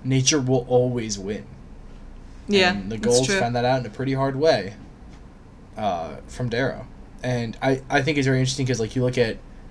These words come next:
Speaker 1: even something as simple as him fighting people and beating them, yeah, maybe they're just,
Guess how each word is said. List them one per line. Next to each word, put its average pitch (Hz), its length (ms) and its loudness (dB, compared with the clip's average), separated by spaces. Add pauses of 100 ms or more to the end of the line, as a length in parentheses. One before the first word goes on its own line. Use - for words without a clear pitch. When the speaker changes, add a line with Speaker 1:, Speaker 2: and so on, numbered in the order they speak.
(320)
Speaker 1:
even 170 260 2
something 151 240 2
as 127 100 0
simple 139 320 2
as 117 240 2
him 123 160 0
fighting 127 400 2
people 113 220 -4
and 107 80 -2
beating 135 200 2
them, 104 160 -2
yeah, 113 80 -2
maybe 110 240 -2
they're 104 140 0
just, - 300 -6